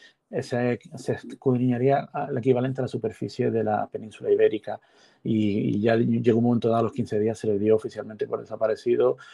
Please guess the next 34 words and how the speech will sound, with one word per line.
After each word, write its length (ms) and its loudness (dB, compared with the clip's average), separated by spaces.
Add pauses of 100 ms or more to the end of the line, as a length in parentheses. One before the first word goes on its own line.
(140)
Fue 140 0
tremendamente 840 4
doloroso 440 2
para 200 -2
todo. 400 4
Esto 260 2
llegó 260 2
a 60 -6
primeras 380 -10
páginas, 420 -6
incluso 420 -4
en 120 -12
perio-, 320 0
en 120 -6
prensa 320 -6
nacional, 800 2 (460)
eh, 300 0
ambos 340 -2
lados 200 2
del 140 -2
Atlántico, 640 -4
los 140 -2
radioaficionados. 840 -6
Y 40 -4
aquí, 260 -8 (360)
aquí 180 -4
los 140 4
radioaficionados 800 -2
hicieron 500 -2 (240)
un 120 -6
trabajo 400 4
muy 160 0
grande, 280 2
porque, 560 -4